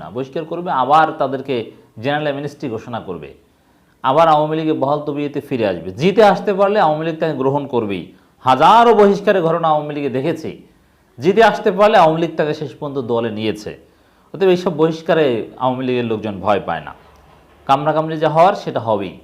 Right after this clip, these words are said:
কোনোভাবেই ঠেকানো যাবে না। গণতন্ত্র ধ্বংস করলে কোনো কৃত্রিম পদ্ধতির মাধ্যমে শৃঙ্খলা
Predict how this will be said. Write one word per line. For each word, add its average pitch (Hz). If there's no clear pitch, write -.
কোনোভাবেই 165
ঠেকানো 117
যাবে 78
না। 78
গণতন্ত্র 185
ধ্বংস 170
করলে 170
কোনো 202
কৃত্রিম 208
পদ্ধতির 175
মাধ্যমে 151
শৃঙ্খলা 165